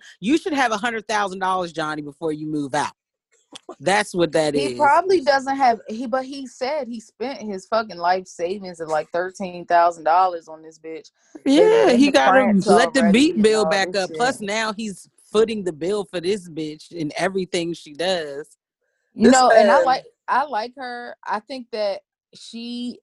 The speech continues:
Speaker 2: her, the difference between her and Yara, she only complains to Brandon, but she's, she's good to, like, his, his mom and dad.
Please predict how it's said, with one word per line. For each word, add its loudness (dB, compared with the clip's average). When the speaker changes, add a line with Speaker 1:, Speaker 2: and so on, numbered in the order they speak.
Speaker 2:
her, -8
the -6
difference -4
between -8
her 2
and -6
Yara, 0
she -8
only -4
complains -8
to -4
Brandon, -6
but -4
she's, -12
she's -8
good 4
to, 2
like, 4
his, -10
his -8
mom -2
and -6
dad. 0